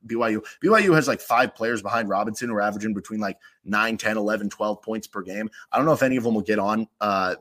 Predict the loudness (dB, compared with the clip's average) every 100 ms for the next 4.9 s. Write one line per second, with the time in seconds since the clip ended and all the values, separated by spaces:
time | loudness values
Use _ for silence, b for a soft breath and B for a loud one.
0 | -6 -6 -4 -2 -2 -2 -2 -4 -4 -6
1 | -6 -4 -6 -6 -2 -2 -4 B -2 2
2 | 4 6 6 6 6 4 0 0 0 2
3 | 4 4 2 -2 -2 -2 -4 -8 -6 -2
4 | 0 0 0 -4 -2 -2 -2 -4